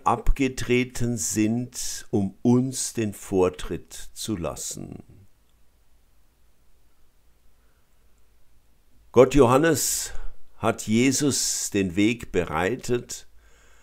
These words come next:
Lass auch uns Christus den Weg bereiten, darum bitten wir durch Christus, unseren Herrn.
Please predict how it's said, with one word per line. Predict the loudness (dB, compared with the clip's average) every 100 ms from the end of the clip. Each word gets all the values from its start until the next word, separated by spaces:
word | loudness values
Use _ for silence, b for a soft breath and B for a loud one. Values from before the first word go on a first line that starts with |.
| b b
Lass | 4 8
auch | 8 6
uns | 6 6 4 0
Christus | 2 2 4 2 2 4
den | 2 4
Weg | 2 0 0
bereiten, | 0 0 2 2 2 0 0 0 2 0 0 2
darum | 2 2 2 -2
bitten | -2 -4 -2 -2
wir | 0 0
durch | -2 -6
Christus, | -6 -6 -6 -6 -6 -4 -8
unseren | -8 -6 -6 -4 -4 -4 -4
Herrn. | -8 -10 -8 -8 -10 -12